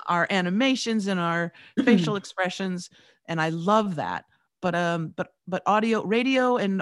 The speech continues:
Speaker 1: audio podcasting is a really beautiful, um, and the voice is, you know, the voice is amazing. I love your voice.
Speaker 2: Oh, well, thank you. <laughs> Even though
Speaker 1: I
Speaker 2: it's
Speaker 1: do.
Speaker 2: Brooklyn. <laughs>
Speaker 1: I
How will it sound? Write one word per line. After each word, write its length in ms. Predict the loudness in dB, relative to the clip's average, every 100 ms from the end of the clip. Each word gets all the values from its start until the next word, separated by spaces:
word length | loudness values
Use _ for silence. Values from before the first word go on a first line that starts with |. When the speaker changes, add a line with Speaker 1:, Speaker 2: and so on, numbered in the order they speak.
| 0
Speaker 1:
audio 280 | 0 0 -2
podcasting 760 | -2 -6 -4 -8 -6 -8 -8 -6
is 340 | -6 -4 -6 -6
a 80 | -6
really 380 | -4 -2 -2
beautiful, 720 | -4 -6 -6 -6 -8 -8 -8 -10 _ -20 _ _ -6
um, 480 | -4 -4 -8 -12 -18 _ _ -20 -20 _ _ 0
and 160 | 2
the 60 | 2
voice 420 | 0 -2 -2 -6
is, 160 | -10 -10
you 100 | -6
know, 260 | -6 -6 -10 _ _ -10
the 80 |
voice 400 | -6 -4 -4 -4
is 140 | -6 -6
amazing. 520 | -4 -4 -4 -6 -4 0
I 100 | 2
love 340 | 4 4 6
your 180 | 6 6
voice. 460 | 2 -4 -10 -16 -20 _ -2
Speaker 2:
Oh, 240 | 0 0 -2
well, 140 | -6
thank 260 | -4 -4 -2
you. 180 | -4 -2 -4 0 2
<laughs> 200 | 0 -4 -4
Even 220 | 0 4
though 120 | 6
Speaker 1:
I 40 | 6
Speaker 2:
it's 120 | 4
Speaker 1:
do. 280 | 4 4 4
Speaker 2:
Brooklyn. 300 | 2 0 2
<laughs> 40 |
Speaker 1:
I 640 | 4 2 6 4 4 -4 -4